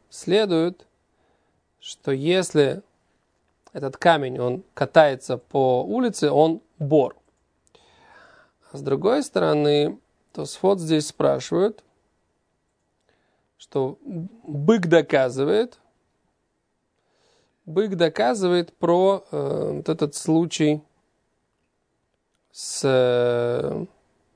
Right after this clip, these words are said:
с водой. Да, Тоймер Беханиш де Бершус.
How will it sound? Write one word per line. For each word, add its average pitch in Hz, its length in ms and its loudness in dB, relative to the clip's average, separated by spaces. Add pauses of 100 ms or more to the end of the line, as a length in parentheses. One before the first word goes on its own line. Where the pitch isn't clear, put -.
(400)
с - 140 -12
водой. 135 420 2 (1900)
Да, 147 260 0 (260)
Тоймер 202 320 4
Беханиш 156 840 0
де 156 100 2
Бершус. 147 760 0